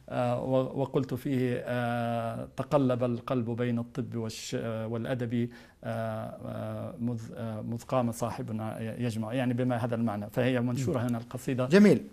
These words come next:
Speaker 2: هل
Speaker 1: نعم.
Speaker 2: غير تصوره عن ال-، عن القلب هذا التخصص عندما اشتغل على القلب ودخل إلى كل تفاصيل القلب؟ طبعًا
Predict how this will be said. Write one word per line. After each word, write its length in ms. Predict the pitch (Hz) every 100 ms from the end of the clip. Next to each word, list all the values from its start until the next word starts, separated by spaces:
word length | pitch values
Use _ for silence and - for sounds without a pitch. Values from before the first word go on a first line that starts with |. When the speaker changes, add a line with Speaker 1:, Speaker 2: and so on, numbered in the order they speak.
| -
Speaker 2:
هل 180 | 214 254
Speaker 1:
نعم. 120 | -
Speaker 2:
غير 420 | 220 233 208 202 - - _ -
تصوره 720 | 151 160 151 156 131 113 73 - - - -
عن 160 | 117
ال-، 260 | 117 107 104 -
عن 140 | 120
القلب 440 | 113 - 120 120 120 - - - - -
هذا 180 | 113
التخصص 560 | 107 113 - 113 110 85
عندما 220 | 107 101
اشتغل 280 | 104 - 101
على 120 | 95
القلب 340 | 92 127 123 120
ودخل 360 | 127 120 101 98
إلى 320 | 98 101 - -
كل 120 | 190
تفاصيل 480 | - 110 101 - 95
القلب؟ 260 | 90 127 -
طبعًا 320 | 170 160 175